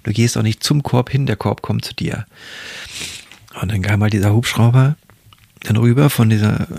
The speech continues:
Stelle, wo Silvia lag. Und, äh, Sil-, Silvia wurde ja dann auch dort liegen gelassen. Man konnte sie dort nicht bergen, weil sie schon zu tief in dieser Gletscherspalte drin war.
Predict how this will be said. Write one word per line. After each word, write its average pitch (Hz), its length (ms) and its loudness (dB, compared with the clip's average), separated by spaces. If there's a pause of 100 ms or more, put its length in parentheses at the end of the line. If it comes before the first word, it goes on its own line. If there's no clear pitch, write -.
(140)
Stelle, 110 360 0
wo 107 40 2
Silvia 123 380 2
lag. 131 240 2 (720)
Und, 104 380 0
äh, - 240 -2
Sil-, - 420 0
Silvia 113 260 2
wurde 113 200 -2
ja 110 60 0
dann 113 340 0
auch 110 180 -2
dort - 200 -4
liegen 127 180 2
gelassen. 139 500 4 (680)
Man - 260 -6 (120)
konnte 113 240 0
sie 127 120 0
dort 117 260 0
nicht 117 140 2
bergen, 117 300 2
weil 113 100 0
sie 107 100 -2
schon 110 460 -2 (240)
zu - 140 -4
tief 110 280 -4
in 104 100 0
dieser 101 200 0
Gletscherspalte 117 580 -2
drin 120 240 0
war. 139 240 2